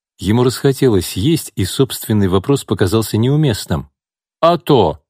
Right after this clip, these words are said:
Лучший из лучших! Мишлен! Пурквапа! Ароматы Франции!»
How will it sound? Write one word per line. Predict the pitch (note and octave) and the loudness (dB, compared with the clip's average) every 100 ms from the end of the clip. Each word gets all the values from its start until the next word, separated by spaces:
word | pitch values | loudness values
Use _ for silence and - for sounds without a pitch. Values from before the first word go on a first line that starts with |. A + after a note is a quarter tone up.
| - | 0
Лучший | A2+ C3 - F#3 A3 | 4 4 4 2 4
из | F#3+ | 4
лучших! | E3+ F#3 - A#2 - - - | 4 4 2 0 -2 -8 -4
Мишлен! | A2 C#3+ - D3 F3 E3+ G#2+ D#2 _ _ - | 0 2 2 2 4 4 2 -2 _ _ -2
Пурквапа! | C3 C3+ C#3+ D3+ D3 - F3+ D#3 G2+ - - | 0 2 4 4 4 2 4 6 4 -2 0
Ароматы | A#2 C3+ D#3 D3+ D#3+ | 2 4 4 4 2
Франции!» | D#3+ F#3 F3+ C#3 - G#2 F#2 D2 | 4 4 4 2 -2 0 0 0